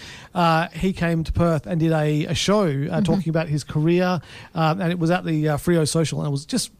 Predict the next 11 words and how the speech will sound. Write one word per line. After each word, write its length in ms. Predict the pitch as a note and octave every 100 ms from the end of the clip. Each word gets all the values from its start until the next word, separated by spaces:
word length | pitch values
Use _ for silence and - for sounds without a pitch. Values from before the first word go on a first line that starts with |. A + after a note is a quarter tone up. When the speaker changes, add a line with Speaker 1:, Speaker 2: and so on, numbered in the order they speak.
| _ - - -
Speaker 1:
sensational. 760 | - F3+ D#3 F3+ E3 D3+ C#3 - - -
Like, 200 | E3+ F3+
it's, 180 | E3+ A3
I, 120 | F#3 D#3
I 100 | F3
love, 360 | F3 G#3 F3+ - - -
he's 140 | F#3+ F3+
not 140 | C4
like 140 | G#3+
a 40 | D#3+
comedian, 680 | E3 E3 G#3 F#3+ B2 D3